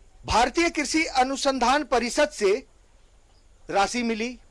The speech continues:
बीएयू को land development के नाम पर। इन्होंने दस से पन्द्रह परसेंट काम किया, उसके बाद सारे पैसे की निकासी हो गई।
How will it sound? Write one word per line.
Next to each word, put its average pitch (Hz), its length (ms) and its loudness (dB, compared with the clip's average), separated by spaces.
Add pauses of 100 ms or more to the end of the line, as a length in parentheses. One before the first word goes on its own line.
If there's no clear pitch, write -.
बीएयू 226 460 2
को 247 300 0 (160)
land 208 500 0
development 185 640 -2
के 170 120 -4
नाम 139 180 -6
पर। 98 200 -18 (1300)
इन्होंने 302 420 2
दस 294 360 0
से 339 120 -2
पन्द्रह 262 360 0
परसेंट 233 440 -2
काम 180 220 -2
किया, - 320 -14 (840)
उसके 269 300 -6
बाद 294 180 2
सारे 285 440 2
पैसे 262 320 -2
की - 140 -8
निकासी 208 420 -2
हो 151 140 -8
गई। 107 160 -18